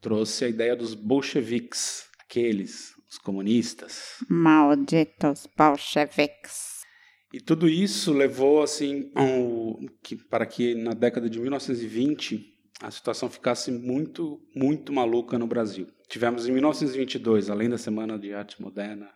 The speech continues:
Speaker 1: também teve a fundação do Partido Comunista. O anarquismo tomava conta do sindicalismo e um tal de Arthur Bernardes foi eleito presidente. Sabe alguma coisa sobre ele, Camila?
Speaker 2: Hum,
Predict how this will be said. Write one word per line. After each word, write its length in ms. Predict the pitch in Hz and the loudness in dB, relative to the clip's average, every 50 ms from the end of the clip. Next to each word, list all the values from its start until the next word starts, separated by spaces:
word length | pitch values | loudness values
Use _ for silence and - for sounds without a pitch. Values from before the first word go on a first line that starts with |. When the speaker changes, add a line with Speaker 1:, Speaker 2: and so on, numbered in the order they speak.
| _ _ - | _ _ -4
Speaker 1:
também 180 | - 117 120 120 | -2 -2 -2 0
teve 220 | - 135 120 127 | -2 -2 -2 -2
a 40 | 113 | -4
fundação 640 | - - - - 139 135 131 120 - - - 131 139 | -6 -8 -6 -4 -4 -2 -2 -4 -4 -6 -4 -4 -4
do 80 | 139 | -4
Partido 520 | 135 - 147 123 - - - - 135 139 131 | -2 -2 -2 -2 -2 -4 -6 -6 -6 -6 -4
Comunista. 720 | - 151 147 147 143 127 117 113 110 - - - - - - | -4 -2 -2 0 0 0 0 0 0 -2 -6 -12 -12 -6 -2
O 140 | 113 117 120 | 0 0 0
anarquismo 640 | 120 120 117 117 117 - - 139 156 160 170 170 | 0 0 -2 -4 -6 -2 2 2 2 4 2 0
tomava 340 | 160 - 151 143 143 143 143 | -2 0 0 0 2 0 0
conta 400 | 139 - - 139 151 165 165 - | -2 0 2 4 4 4 4 2
do 120 | 151 143 135 | -2 -4 -4
sindicalismo 1000 | - - 131 123 120 - 131 123 117 110 113 131 147 143 160 170 190 202 - - - _ _ _ _ _ | -6 -6 -8 -8 -4 -2 -2 0 2 2 2 2 0 0 0 -2 -2 -2 -6 -10 -18 _ _ _ _ _
e 380 | - 143 151 175 190 196 - - - - - | -6 -4 -2 -2 -2 -2 -4 -8 -14 -14 -4
um 180 | 165 190 208 | 0 0 0
tal 220 | 208 202 139 127 131 | 2 2 2 2 2
de 100 | 127 156 | 2 2
Arthur 320 | 156 151 - - 143 147 | 0 0 0 -4 -4 2
Bernardes 760 | 151 175 190 190 165 156 160 170 175 175 185 - - - - | 4 4 4 4 4 2 2 2 0 0 -4 -4 -6 -6 -8
foi 260 | - - - - 196 180 | -10 -8 -4 0 2 2
eleito 300 | 151 143 143 143 - - | 2 2 0 -4 -6 -2
presidente. 760 | - 165 156 170 175 135 120 110 107 - - - - - - _ _ _ _ _ _ | -2 0 0 0 0 0 0 0 -2 -2 -6 -10 -14 -14 -16 _ _ _ _ _ _
Sabe 220 | - - - 170 165 | -8 -6 -2 -2 0
alguma 220 | 143 139 135 123 | 0 0 -2 0
coisa 200 | - 139 123 120 | 0 0 0 0
sobre 300 | 110 - 123 110 110 117 | -2 -6 -6 -2 0 2
ele, 140 | 139 160 160 | 2 2 0
Camila? 380 | - 147 127 117 110 107 110 - _ _ _ _ _ _ _ _ _ _ - | -2 -4 -4 -4 -6 -6 -10 -16 _ _ _ _ _ _ _ _ _ _ -8
Speaker 2:
Hum, 680 | 190 190 196 190 190 190 190 190 185 185 185 180 175 | -6 -6 -4 -4 -4 -4 -4 -4 -4 -6 -6 -8 -8